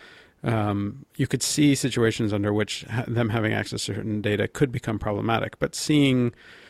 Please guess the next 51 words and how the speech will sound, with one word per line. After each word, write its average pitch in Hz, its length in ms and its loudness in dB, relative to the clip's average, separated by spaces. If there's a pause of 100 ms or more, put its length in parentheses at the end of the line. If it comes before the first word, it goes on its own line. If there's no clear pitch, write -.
(300)
you 139 100 4
know, 107 240 4 (100)
that 131 360 -4
there's 113 180 2
an 120 80 2
interesting 107 760 -2
startup 117 400 2
company 110 260 -2
that's 101 160 -6
doing 107 220 0
interesting 104 320 -6
stuff 127 260 0
that - 100 -2
we 110 120 2
should 110 200 -4
invest 107 460 0
in, 101 320 0 (600)
um, 101 520 0 (920)
uh, 147 60 -4 (120)
you 160 160 2
know, 107 160 0 (240)
I 117 140 0
think 131 200 -2
there 123 100 2
are 107 60 0
pretty 117 260 0
strong 107 360 0
arguments 107 500 0
that 104 100 -2
I 107 80 0 (640)
might 131 280 0
agree 196 260 -2
with 123 300 0 (180)
that, 110 320 2 (140)
you 131 120 -2
know, 117 140 0
that's 127 300 0
not, 143 340 0
that's 123 200 -2
not 135 120 4
a 110 60 2
problematic 117 640 2
aspect - 420 -4
of 104 180 -8
the 107 140 -6
data 104 320 0
that 95 160 -8
they 98 160 -4
have 104 160 -6
access - 440 -10
to. - 240 -12